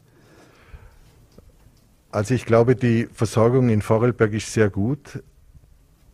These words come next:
aber wir haben natürlich schon unsere Probleme. Wenn ich jetzt zum Beispiel einen neuen Gynäkologen brauche oder ich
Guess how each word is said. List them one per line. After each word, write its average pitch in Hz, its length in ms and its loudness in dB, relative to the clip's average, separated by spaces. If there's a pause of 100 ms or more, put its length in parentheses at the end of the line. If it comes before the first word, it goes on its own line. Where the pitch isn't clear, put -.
(340)
aber 104 580 4 (400)
wir 117 280 2
haben 113 280 2
natürlich 107 380 0
schon 117 220 0
unsere 104 320 0
Probleme. 101 600 2 (800)
Wenn 92 260 -2
ich 110 180 0
jetzt - 260 -2
zum 107 140 0
Beispiel 104 640 2 (1300)
einen 104 280 2
neuen 104 600 2
Gynäkologen 104 720 0
brauche 120 520 0 (1200)
oder 107 320 2
ich 107 640 0